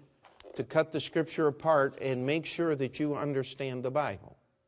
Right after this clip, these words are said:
Good. No hands are going up. Whew. I don't know what I was gonna do if somebody went, "Oh, oh,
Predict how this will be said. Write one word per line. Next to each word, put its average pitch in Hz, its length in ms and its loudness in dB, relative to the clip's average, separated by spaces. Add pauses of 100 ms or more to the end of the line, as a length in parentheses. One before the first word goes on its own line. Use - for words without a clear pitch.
(1000)
Good. 117 440 -2
No 110 120 -8
hands 117 340 -8
are 135 80 -4
going 127 440 -6
up. 90 280 -10 (460)
Whew. - 320 -8 (260)
I 123 60 -8
don't 123 180 -4
know 120 60 -4
what 117 160 -2
I 113 60 2
was 110 180 -2
gonna 113 180 -6
do 113 120 -2
if 104 100 -4
somebody 110 280 -4
went, - 160 -6
"Oh, 339 300 8
oh, 311 280 12